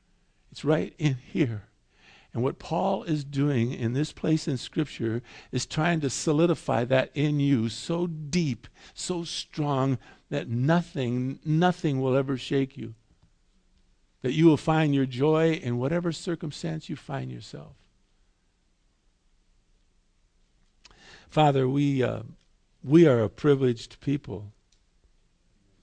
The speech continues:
Uh, by that, I, I mean, Father, w-, we get to know you. We're at a church that, that,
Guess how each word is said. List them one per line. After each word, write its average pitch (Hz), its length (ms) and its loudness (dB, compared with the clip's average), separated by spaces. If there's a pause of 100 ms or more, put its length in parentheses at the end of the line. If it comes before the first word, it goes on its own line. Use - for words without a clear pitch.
(280)
Uh, 147 220 -10
by 143 220 6
that, 165 200 8
I, 151 440 -2
I 147 60 -2
mean, 165 200 6
Father, 170 320 2
w-, 135 540 0
we 143 180 4
get 170 160 4
to 131 120 -4
know 120 240 0
you. 123 240 -4 (1600)
We're 151 320 6
at 135 60 6
a 123 40 2
church 170 500 4
that, 151 220 -6
that, 113 200 2